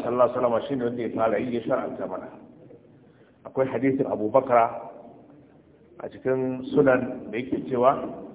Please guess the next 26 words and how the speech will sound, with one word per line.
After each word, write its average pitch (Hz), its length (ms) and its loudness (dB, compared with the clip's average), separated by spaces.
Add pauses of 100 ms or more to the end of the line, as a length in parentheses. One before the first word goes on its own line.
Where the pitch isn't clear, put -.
(560)
Ma'aiki 127 500 0
sallallahu 120 460 2
alaihi 120 260 4
wasallam 120 440 0
a 101 200 2
duk 131 140 0
lokacin 139 500 0
da 98 240 4 (1300)
ya 131 140 2
gamu 135 240 4
da 131 100 8
wani 131 160 8
abu 110 200 2
na 123 160 2
farin 143 400 6
ciki, - 280 -2 (1000)
kharra 143 560 8
sajidan 143 680 8
shakira 143 440 6
lillahi 120 440 4
ta'ala, 87 360 2 (840)
yakan 123 380 2
ruga 139 360 4 (280)
take 139 680 0 (640)
zuwa 127 360 4
sujada 127 600 8